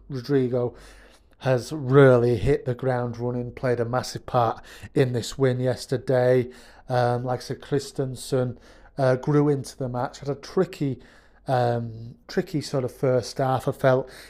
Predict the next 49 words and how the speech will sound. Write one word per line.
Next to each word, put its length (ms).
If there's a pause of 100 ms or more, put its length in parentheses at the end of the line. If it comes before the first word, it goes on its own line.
if 160
Chelsea 440
were 100
gonna 200
get 160
any 180
joy, 340
and 180
they 80
were 380
getting 340
joy 440 (640)
down 300
that 200
side 380
with 200
Raheem 360
Sterling 580
on 140
Christensen, 880 (460)
um, 360
but 180
he 60
grew 280
into 240
the 100
game, 480
and 160
I'm 160
sure 240
he'll 160
grow 460 (320)
into 300
the 100
season. 800
But 280 (800)
now 240
I've 80
mentioned 300
a 60
few 260
players 480
here, 220
but 160
my 240
man 180
of 120
the 80
match 420